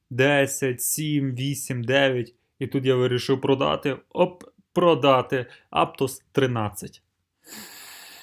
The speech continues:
Продовжимо. Значить, що ж сьогодні ще, ще вам розкажу? Розкажу вам про події, які сталися зі мною у лютому місяці. Одна з таких, е, <laughs>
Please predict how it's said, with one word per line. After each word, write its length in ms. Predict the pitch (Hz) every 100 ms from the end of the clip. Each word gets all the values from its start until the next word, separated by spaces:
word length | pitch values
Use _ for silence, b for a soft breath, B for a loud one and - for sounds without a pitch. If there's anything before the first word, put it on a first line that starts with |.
| B
Продовжимо. 600 | - 123 127 113 107 107
Значить, 400 | 104 117 110 110
що 300 | - - 160
ж 100 | 156
сьогодні 340 | - 139 127 113
ще, 580 | - - - 123 113 110
ще 240 | - 120
вам 200 | 113 110
розкажу? 480 | 113 - 123 113 117
Розкажу 420 | 123 - 151 151
вам 240 | 143 135
про 380 | - 139 131 123
події, 500 | 117 127 120 165 170
які 220 | 139 139
сталися 540 | 120 135 123 120 - 117
зі 120 | 113
мною 420 | 117 117 117 113
у 380 | - 131 117 117
лютому 400 | 120 120 120 117
місяці. 580 | 120 139 160 151 139 123 B B B B
Одна 280 | 127 117 123
з 60 |
таких, 480 | - 113 131 120 -
е, 40 | - - - _ - _ -
<laughs> 540 | 139 117 117 107 123